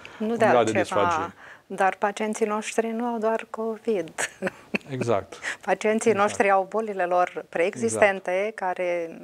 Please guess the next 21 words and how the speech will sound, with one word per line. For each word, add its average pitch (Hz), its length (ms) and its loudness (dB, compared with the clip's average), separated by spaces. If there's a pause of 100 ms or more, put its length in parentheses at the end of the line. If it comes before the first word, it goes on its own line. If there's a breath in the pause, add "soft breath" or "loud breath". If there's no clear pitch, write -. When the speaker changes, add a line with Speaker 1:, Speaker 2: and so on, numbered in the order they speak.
(220)
Speaker 1:
mm, 165 440 -16 (160)
se - 180 -2
pot, 185 240 -2 (920 loud breath)
care 180 180 4
pot 247 220 4
evolua 185 560 4 (220 loud breath)
sau 180 380 6
care 170 240 2
se - 240 -6
pot 175 220 0 (140)
precipita - 600 0
la 143 80 -4
un 139 100 -10
moment 151 240 -8
dat 202 360 0
și - 160 -8
trebuie 147 240 -8
acționat. 190 580 -2 (560 loud breath)
Iar 180 200 4
pacienții 185 500 2
noștri 170 600 -4